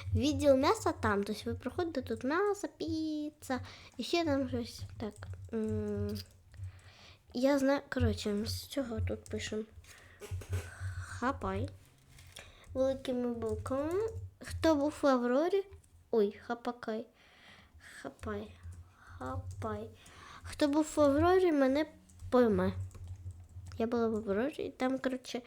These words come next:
було таке написано на товарі «Хапай». Ну, я теж так напишу.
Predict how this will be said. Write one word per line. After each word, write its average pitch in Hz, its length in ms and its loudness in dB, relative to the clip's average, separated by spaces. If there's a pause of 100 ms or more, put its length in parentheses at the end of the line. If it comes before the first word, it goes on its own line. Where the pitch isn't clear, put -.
(460)
було 254 240 10
таке 247 320 0
написано 330 580 6
на 277 140 6
товарі 214 440 2
«Хапай». 214 560 -2 (340)
Ну, 240 80 0
я 330 100 2
теж 214 200 -4
так - 180 -10
напишу. - 400 -8